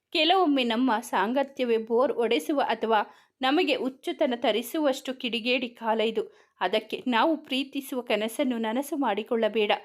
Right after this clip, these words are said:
ಧ್ವನಿ. ನೀವು ಮೊದಲಿಂದಲೂ ಇದಕ್ಕೆ ಆಸೆ ಪಟ್ಟಿದ್ದು, ಆದರೆ ಕಾರಣಾಂತರದಿಂದ ನಿಮ್ಮ ಮನೆಯಲ್ಲಿ ಒಪ್ಪಲಿಲ್ಲ. ಹಾಗಂತ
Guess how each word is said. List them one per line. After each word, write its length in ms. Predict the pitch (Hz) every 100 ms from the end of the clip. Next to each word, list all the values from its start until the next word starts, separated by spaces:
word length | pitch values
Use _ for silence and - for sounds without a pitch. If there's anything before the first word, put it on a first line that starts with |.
| - _ -
ಧ್ವನಿ. 320 | 220 214 233 240 _ _ _ _ _ _ _ _ _ _ _ -
ನೀವು 320 | 277 349 285
ಮೊದಲಿಂದಲೂ 800 | 254 202 233 294 285 269 254 226 - _ _
ಇದಕ್ಕೆ 360 | 285 349 370 -
ಆಸೆ 380 | 233 202 -
ಪಟ್ಟಿದ್ದು, 440 | 294 262 262 208 196 - _
ಆದರೆ 360 | 190 214 240 254
ಕಾರಣಾಂತರದಿಂದ 1200 | - _ - 254 359 359 349 349 269 262 285 254 247
ನಿಮ್ಮ 280 | 269 269 320
ಮನೆಯಲ್ಲಿ 500 | 285 220 220 302 240
ಒಪ್ಪಲಿಲ್ಲ. 560 | 254 190 - 262 233 226 - - _ _ _
ಹಾಗಂತ 480 | - 208 233 269 269